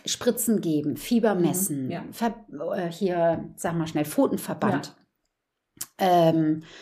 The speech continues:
Speaker 1: was, ja, was zählt denn noch dazu? Äh, Krallen schneiden,
Speaker 2: Krallen schneiden.
Speaker 1: in die Ohren.
Speaker 2: Ohren, Ohren wollte ich auch gerade sagen,
Speaker 1: Ja.
Speaker 2: genau. Ja.
Speaker 1: Ohren sauber
Speaker 2: Ja.
Speaker 1: machen, Augentropfen
Speaker 2: Oder
Speaker 1: geben.
Speaker 2: Augentropfen, mhm.
Speaker 1: Augentropfen geben.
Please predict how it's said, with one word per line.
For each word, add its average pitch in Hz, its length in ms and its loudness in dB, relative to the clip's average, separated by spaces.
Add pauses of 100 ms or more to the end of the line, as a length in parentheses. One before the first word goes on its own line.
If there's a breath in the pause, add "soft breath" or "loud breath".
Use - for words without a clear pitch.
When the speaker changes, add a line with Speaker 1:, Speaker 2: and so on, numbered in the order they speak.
(880 loud breath)
Speaker 1:
was, 185 260 -4
ja, 190 160 2
was 170 160 -8
zählt 208 160 2
denn 202 80 0
noch 208 140 0
dazu? 151 520 -8
Äh, 202 140 2
Krallen 214 420 4
schneiden, 151 600 0
Speaker 2:
Krallen 196 140 -2
schneiden. 233 240 2
Speaker 1:
in 233 60 10
die 233 100 6
Ohren. 214 300 8
Speaker 2:
Ohren, 175 260 4
Ohren 214 180 -4
wollte 185 140 -8
ich - 60 -10
auch 185 60 -10
gerade 190 160 -6
sagen, 175 200 -2
Speaker 1:
Ja. 170 120 -8
Speaker 2:
genau. 196 160 -6
Ja. 180 140 -10
Speaker 1:
Ohren 220 300 6
sauber 175 260 2
Speaker 2:
Ja. 165 60 0
Speaker 1:
machen, 156 480 0
Augentropfen 196 600 2
Speaker 2:
Oder 214 80 2
Speaker 1:
geben. 170 140 0 (100)
Speaker 2:
Augentropfen, 175 440 -8
mhm. 202 80 -6 (260 loud breath)
Speaker 1:
Augentropfen 214 580 4
geben. 165 200 -6